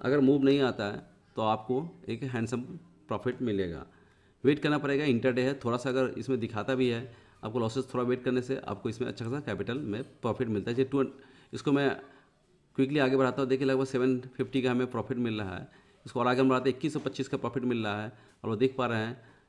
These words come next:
ये लगभग, लगभग हम लोग इसको देख पा रहे हैं, सोलह सौ रुपया हमारे कैपिटल पर लगभग पॉइंट सिक्स परसेंट, पॉइंट सेवन परसेंट तक का प्रॉफिट मिल रहा है।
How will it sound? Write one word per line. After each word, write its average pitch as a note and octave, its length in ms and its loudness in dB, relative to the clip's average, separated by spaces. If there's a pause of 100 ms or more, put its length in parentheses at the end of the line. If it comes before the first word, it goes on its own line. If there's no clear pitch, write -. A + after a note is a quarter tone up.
ये A#2+ 240 0
लगभग, B2+ 240 4
लगभग C3 240 4
हम C3 80 6
लोग B2+ 160 4
इसको B2+ 220 -2 (920)
देख B2+ 140 2
पा C3+ 100 -2
रहे C3+ 40 4
हैं, C3 60 -4
सोलह A#2+ 160 0
सौ C3+ 100 -2
रुपया B2 220 2
हमारे B2 240 2
कैपिटल B2+ 300 -2
पर C3+ 80 0
लगभग B2+ 300 2
पॉइंट B2+ 200 0
सिक्स C3+ 200 -6
परसेंट, C3 320 -4
पॉइंट A#2 220 -2
सेवन A#2+ 260 -4
परसेंट A#2 320 -6
तक B2 60 -6
का B2 60 -4
प्रॉफिट A#2 280 -4
मिल A2+ 220 -2
रहा G#2+ 180 -4
है। A#2+ 80 -8